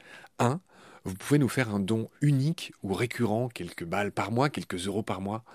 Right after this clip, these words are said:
euh, sur les liens indiqués dans le descriptif de cet épisode, sur Hello Asso ou sur Tipeee notamment, il y en a d'autres. Deux, vous pouvez installer le moteur de recherche Lilo au lieu d'utiliser Google qui vous exploite,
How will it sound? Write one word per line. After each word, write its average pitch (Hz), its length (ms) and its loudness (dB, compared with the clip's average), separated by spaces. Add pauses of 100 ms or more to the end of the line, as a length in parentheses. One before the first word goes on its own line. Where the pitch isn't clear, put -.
(380)
euh, - 80 -8
sur - 240 0
les 110 80 4
liens 135 180 2
indiqués 113 360 0
dans 110 100 2
le 90 80 0
descriptif 101 480 -6
de 104 80 0
cet - 220 -8
épisode, 90 420 -8
sur 80 260 -8
Hello 87 180 -2
Asso 95 200 -2
ou 113 220 2
sur - 200 -12
Tipeee 95 280 -10
notamment, 82 420 -10
il 78 60 -12
y 78 40 -16
en 80 40 -14
a 80 80 -10
d'autres. - 340 -16 (840)
Deux, 135 340 8 (340)
vous 101 160 -4
pouvez 120 260 2
installer 123 360 2
le 107 100 4
moteur 101 340 0
de 98 60 -2
recherche 92 460 -4
Lilo 107 480 0 (300)
au 113 80 4
lieu 160 180 6
d'utiliser 120 480 2
Google 117 480 4
qui - 140 -10
vous 90 160 -2
exploite, 113 420 2